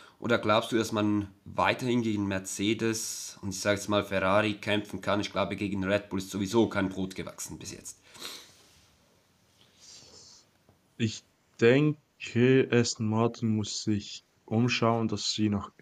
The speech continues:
Speaker 2: regelmäßig in die Punkte fahren. Aus einem Grund. Äh, das hab ich heute irgendwo gelesen.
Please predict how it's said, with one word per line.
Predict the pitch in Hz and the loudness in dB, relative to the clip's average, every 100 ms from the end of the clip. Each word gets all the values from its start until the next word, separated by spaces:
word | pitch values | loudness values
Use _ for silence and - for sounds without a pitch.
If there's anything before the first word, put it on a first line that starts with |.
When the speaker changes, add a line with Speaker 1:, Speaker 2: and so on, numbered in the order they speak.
| - | 0
Speaker 2:
regelmäßig | 107 110 101 101 101 - | 0 2 0 0 -2 -2
in | 104 | -2
die | 101 | -2
Punkte | - 104 101 - | -4 -4 -2 -2
fahren. | 95 - 95 95 87 - _ _ _ _ _ | -2 0 2 2 -2 -12 _ _ _ _ _
Aus | _ 110 - | _ -2 6
einem | 127 151 135 | 8 8 4
Grund. | 110 98 87 - _ _ _ _ _ _ _ - | 0 -4 -4 -10 _ _ _ _ _ _ _ 2
Äh, | 104 113 101 | 4 6 4
das | 113 - | 2 2
hab | 117 117 | 0 2
ich | 110 - - | 0 0 4
heute | 120 135 123 | 6 6 6
irgendwo | 127 123 117 | 6 6 4
gelesen. | 110 101 110 123 139 151 | 4 4 6 6 4 0